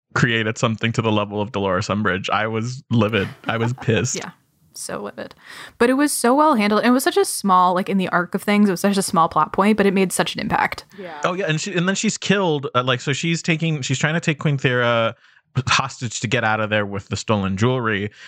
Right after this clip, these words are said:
Speaker 1: not realizing that Marilyn, an, uh, an elf, um, that is at Erebor,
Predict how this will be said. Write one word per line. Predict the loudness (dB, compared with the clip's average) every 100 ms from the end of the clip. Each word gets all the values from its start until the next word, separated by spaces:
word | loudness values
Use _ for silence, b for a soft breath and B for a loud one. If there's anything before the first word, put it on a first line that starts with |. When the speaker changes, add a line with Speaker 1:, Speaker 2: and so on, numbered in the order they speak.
| B 0
Speaker 1:
not | 0 2
realizing | 0 0 -2 -2
that | -2 0
Marilyn, | 0 0 2 0 -2 -4
an, | -4 -4 -4
uh, | -2 0 -2
an |
elf, | -2 -2 -4 -8 -20 -20 _
um, | -4 -2
that | -2 0
is | 0 -4 -8 -12 _ _
at | -2 -2
Erebor, | -2 -4 -4 -4 -4